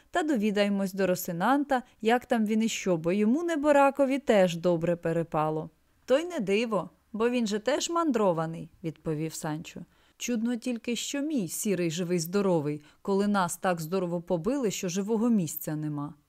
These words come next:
"Доля і в найтяжчій біді лишає якусь браму рятунку", — сказав Дон Кіхот.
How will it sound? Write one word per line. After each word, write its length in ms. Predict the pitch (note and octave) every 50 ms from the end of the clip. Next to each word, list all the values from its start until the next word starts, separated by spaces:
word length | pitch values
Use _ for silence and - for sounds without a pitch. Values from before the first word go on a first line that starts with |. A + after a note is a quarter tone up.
| _ _ _ _ _ _ _ _ _ _ _ _ -
"Доля 420 | E3 D3+ F3 G#3 B3 C4+ C4 C4
і 120 | C4+ C#4
в 40 | B3+
найтяжчій 760 | A#3+ A#3 A#3+ A#3 G#3 - - F#3+ G3+ A#3 A3 - - C4+ B3+
біді 380 | A3 G#3 G3+ F3 D#3 E3 G3+ B3
лишає 540 | C4 A#3+ G#3+ - - G3 F3+ G#3 A#3 A#3+ A#3
якусь 340 | G3+ F3+ - G#3+ A3+ A3 A3+
браму 380 | G3 G3 F#3+ G#3 A3 A3+ A#3
рятунку", — 680 | A3+ A3 G#3+ G#3+ - F#3+ G3+ G#3 G3+ G3+ - D#3 D3 -
сказав 460 | - - - - D#3+ D3+ D#3 D3+ D3
Дон 200 | D3 D#3 D#3+ D#3
Кіхот. 460 | D3 - E3+ - - - D#3+ E3 -